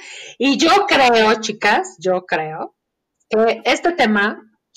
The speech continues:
pues, sale como de la necesidad de repente que tenemos como de, como de mirar atrás a toda, a todo nuestro aprendizaje con personas, con personas que pasan por nuestra vida. Ya lo habíamos comentado en el episodio,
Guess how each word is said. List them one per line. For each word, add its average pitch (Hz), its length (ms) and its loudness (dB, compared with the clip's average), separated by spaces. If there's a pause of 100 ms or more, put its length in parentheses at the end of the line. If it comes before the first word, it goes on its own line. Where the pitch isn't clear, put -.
(400)
pues, 226 200 -2
sale 277 380 2
como 196 320 0
de 190 160 0
la 190 160 0
necesidad 208 600 -2
de 262 140 2
repente 220 460 -2
que 220 80 0
tenemos 202 480 -6
como 180 300 -8
de, 160 240 -14 (640)
como 240 560 2
de 247 300 2
mirar 262 300 2
atrás 294 600 2 (340)
a 202 220 0
toda, 269 540 2
a 220 140 2
todo 285 200 2
nuestro 269 280 -2
aprendizaje 202 640 -2
con 190 200 -6
personas, 190 720 -4 (380)
con 202 180 -4
personas 233 440 -2
que 220 100 -2
pasan 220 360 -2
por 208 160 -2
nuestra 185 300 -4
vida. 185 380 0 (360)
Ya 240 120 2
lo 277 60 4
habíamos 254 380 2
comentado 208 840 0
en 185 220 -2
el 185 100 -2
episodio, 208 480 0